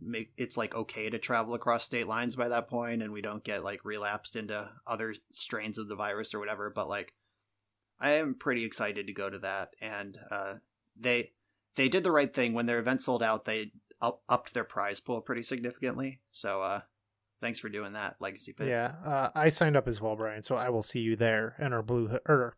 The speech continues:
Speaker 2: purple hoodies, my bad. And, uh,
Speaker 1: Yeah, our official merch.
Speaker 2: Exactly. But I was, I didn't feel good signing up for an event where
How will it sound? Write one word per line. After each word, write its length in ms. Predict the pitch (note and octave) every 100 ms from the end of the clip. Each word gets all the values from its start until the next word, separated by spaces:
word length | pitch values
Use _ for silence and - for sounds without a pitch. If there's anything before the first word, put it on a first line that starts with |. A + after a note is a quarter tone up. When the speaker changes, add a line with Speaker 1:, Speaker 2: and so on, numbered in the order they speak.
| -
Speaker 2:
purple 360 | D#3 D3 B2
hoodies, 340 | A#2+ A#2 A#2 -
my 120 | A#2+
bad. 260 | B2 A#2+ - - - - _ -
And, 360 | C#3 C3+ C3 B2+
uh, 140 | B2
Speaker 1:
Yeah, 200 | A#2 A2 G2 -
our 260 | A2 G#2 -
official 380 | - - A2+ G#2+
merch. 220 | G#2+ G#2
Speaker 2:
Exactly. 520 | B2 B2 A#2+ - A#2 A#2+ - - - _
But 280 | - D3 - _
I 200 | - F#3
was, 280 | F#3 F3 - -
I 120 | F#3
didn't 180 | A3+ A#3+
feel 220 | A3+ G3+
good 260 | C#3+ D#3 C#3+
signing 320 | - C3 C3+
up 140 | C#3
for 160 | - C3
an 20 |
event 300 | B2 B2+ B2+
where 360 | C3+ B2 A#2+